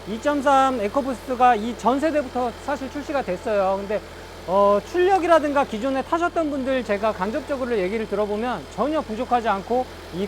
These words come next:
큰 덩치를 아주 그냥 총알같이 나갈 수 있을 그런 느낌을 받아보실 정도로 정숙함과 출력까지 두 가지 다 잡은 엔진이다,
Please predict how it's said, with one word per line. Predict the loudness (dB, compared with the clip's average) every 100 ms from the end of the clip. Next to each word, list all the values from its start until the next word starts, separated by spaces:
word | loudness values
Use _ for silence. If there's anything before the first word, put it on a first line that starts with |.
| -4
큰 | 0 2
덩치를 | 4 2 0 -2 0 -2 -8 -12
아주 | -8 -6
그냥 | -6 -6 -4
총알같이 | -2 0 0 -2 -2
나갈 | -2 -2 -4
수 | -6
있을 | -8 -6 -2 -2 -2 -4
그런 | 0 2 0
느낌을 | -2 -4 -2
받아보실 | -2 -2 -2 -6 -8
정도로 | -6 -2 0 -2 -6 -8
정숙함과 | -2 0 -2 -2 -2 0 0 0 -4
출력까지 | -6 -4 -2 -2 -4 -6 -6
두 | -2
가지 | -2 -4 -6
다 | -6
잡은 | 0 0 2 0
엔진이다, | -4 -6 -6 -2 -2